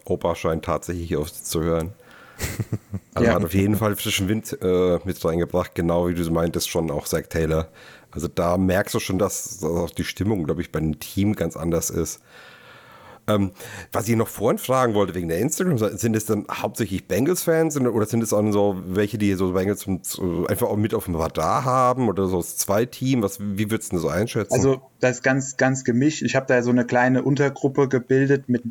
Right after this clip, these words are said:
Speaker 3: mit nur Bengals-Fans drin. Das sind so sechzig, siebzig auch. Ähm, aber es sind auch viele von ganz anderen Teams, zum Beispiel, vielleicht hört er auch gerade zu, ich glaube aber eher nicht.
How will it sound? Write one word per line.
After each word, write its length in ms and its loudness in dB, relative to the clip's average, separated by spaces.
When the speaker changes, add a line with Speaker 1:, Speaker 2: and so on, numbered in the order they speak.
Speaker 3:
mit 220 2
nur 220 4
Bengals-Fans 720 0
drin. 100 2
Das 160 2
sind 120 2
so 140 4
sechzig, 440 0
siebzig 500 -2
auch. 300 4
Ähm, 440 4
aber 300 4
es 120 0
sind 120 2
auch 240 2
viele 300 0
von 160 4
ganz 200 2
anderen 360 4
Teams, 240 2
zum 120 2
Beispiel, 380 4
vielleicht 340 2
hört 200 4
er 120 6
auch 120 0
gerade 300 0
zu, 220 2
ich 140 -2
glaube 240 2
aber 160 2
eher 180 2
nicht. 280 0